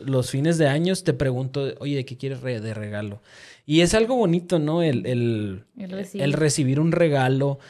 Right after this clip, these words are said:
Speaker 1: es el decir, "Necesito esto". Y no sé si, es que no quiero sonar como,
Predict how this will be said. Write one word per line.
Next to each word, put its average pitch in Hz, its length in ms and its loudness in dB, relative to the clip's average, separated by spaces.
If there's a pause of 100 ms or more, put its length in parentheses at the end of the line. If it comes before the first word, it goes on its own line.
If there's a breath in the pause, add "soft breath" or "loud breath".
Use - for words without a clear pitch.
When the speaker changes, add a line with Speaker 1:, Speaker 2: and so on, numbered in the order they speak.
(200 loud breath)
Speaker 1:
es 120 340 -4
el 131 160 -4
decir, 135 340 -2
"Necesito 127 680 -2
esto". 135 420 -2 (400 loud breath)
Y 147 560 2 (440 soft breath)
no 156 160 -2
sé 160 160 2
si, 196 460 -2 (640 soft breath)
es 160 120 -4
que 208 80 0
no 208 120 -2
quiero 208 220 2
sonar 139 380 -4
como, 147 760 -2